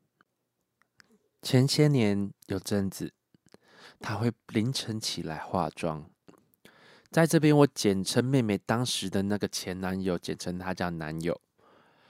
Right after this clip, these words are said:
一开始她男友很专注的在打游戏，并没有发现异状。而化妆镜对着床，有时会不小心瞄到妹妹。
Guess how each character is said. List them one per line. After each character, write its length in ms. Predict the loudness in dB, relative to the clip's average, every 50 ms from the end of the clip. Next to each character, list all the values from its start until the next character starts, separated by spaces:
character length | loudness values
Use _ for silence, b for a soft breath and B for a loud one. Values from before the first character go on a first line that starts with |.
| b b b b b b b b 0
一 100 | 0 2
开 260 | 4 4 6 6 4
始 320 | 4 2 0 2 2 2
她 220 | 2 0 -2 -4 -2
男 240 | 0 0 0 2
友 180 | 4 4 4 4
很 280 | 2 0 -6 -6 -6 -6
专 280 | -4 -2 0 0 0 0
注 160 | 0 0 0
的 120 | 2 0
在 120 | -2 -2 -2
打 220 | -2 -4 -4 -4
游 200 | -4 -6 -6 -6
戏， 340 | -6 -6 -6 -6 -6 -8 -10 _ _ _ _ -20 _ _ _ _ _ _
并 140 | -6 -4 -4
没 180 | -4 -4 -2
有 120 | -2 -2 -2
发 280 | -2 -2 -2 -2 -2
现 260 | -2 -2 -2 -2 -2 -2
异 160 | -4 -6 -6
状。 280 | -4 -2 -2 -2 -2 -4 -12 _ _ _ _ -20 B B B B B B B B B B B B B B
而 180 | 4 6 6
化 360 | 4 4 4 6 6 8 6 6
妆 320 | 6 6 6 6 4 2
镜 320 | 4 4 4 4 4 2
对 160 | 4 4 4 4
着 140 | 4 2
床， 400 | -4 -4 -4 -4 -4 -4 -6 -10 -16 -20 _ _ _ _ -20 -10
有 200 | -6 -4 -4 -4
时 360 | -2 -2 -2 -2 -2 -4 -4
会 200 | -4 -4 -4 -6
不 180 | -2 _ 0
小 280 | 0 0 0 0 0 0
心 240 | -2 -4 -6 -4 -4
瞄 300 | -2 -2 -2 -2 -2 -2
到 160 | -2 -2 -2
妹 240 | -2 -2 -4 -4 -4
妹。 180 | -6 -8 -10